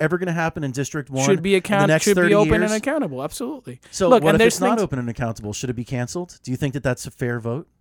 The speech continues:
Speaker 1: Is that democracy?
Speaker 2: If this project is not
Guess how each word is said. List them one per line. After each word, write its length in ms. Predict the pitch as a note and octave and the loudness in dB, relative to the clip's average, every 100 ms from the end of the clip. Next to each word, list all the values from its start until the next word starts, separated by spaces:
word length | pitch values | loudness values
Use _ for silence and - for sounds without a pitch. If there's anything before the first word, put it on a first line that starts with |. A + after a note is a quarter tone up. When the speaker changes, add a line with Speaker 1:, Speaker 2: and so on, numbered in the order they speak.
| _ | _
Speaker 1:
Is 100 | A#2 | -6
that 220 | A2 B2+ | -2 -2
democracy? 640 | C3 A#2+ B2 D#3+ - G3 - _ _ _ - | -2 -2 -2 -6 -10 -14 -16 _ _ _ -2
Speaker 2:
If 260 | G3 D3+ | -2 0
this 160 | D#3 A3+ | -2 -2
project 400 | - A#3 G#3 F#3+ | 2 2 2 -2
is 80 | E3 | -4
not 320 | E3+ D#3+ D#3+ | -4 -2 -4